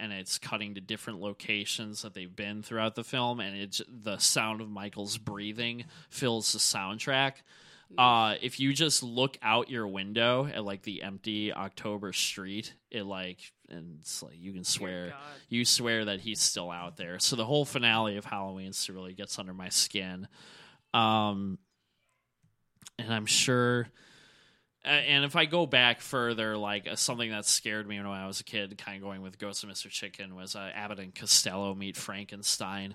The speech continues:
Speaker 2: <laughs> Oh, nice.
Speaker 1: Um, 'cause it actually, it has, uh, Lon Chaney Junior as the Wolfman in it, and it has Bela Lugosi as, uh,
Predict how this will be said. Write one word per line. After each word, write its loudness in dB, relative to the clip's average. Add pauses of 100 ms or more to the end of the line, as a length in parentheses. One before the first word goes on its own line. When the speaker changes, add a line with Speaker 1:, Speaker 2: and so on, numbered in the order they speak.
Speaker 2:
<laughs> -10
Oh, -6
nice. -4
Speaker 1:
Um, 2 (160)
'cause 0
it 2
actually, 6
it 0
has, 6
uh, 4
Lon 0
Chaney 2
Junior -2
as -2
the -2
Wolfman -4
in -8
it, -10
and -6
it -6
has -2
Bela -2
Lugosi -4
as, -4
uh, -4